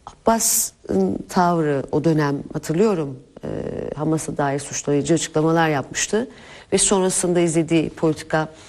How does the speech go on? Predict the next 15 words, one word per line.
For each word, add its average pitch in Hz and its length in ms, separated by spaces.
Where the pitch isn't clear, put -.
yani 208 160
nasıl 294 300
bir 240 60
politika 196 420
izliyor 175 320
bugün 180 200
itibariyle 170 500
yapılan 175 240
açıklamaları 185 540
nasıl 202 180
değerlendiriyorsun 151 680
Sayın 156 240
Erdoğan'la 147 420
görüşmesiyle 147 720
birlikte? 147 480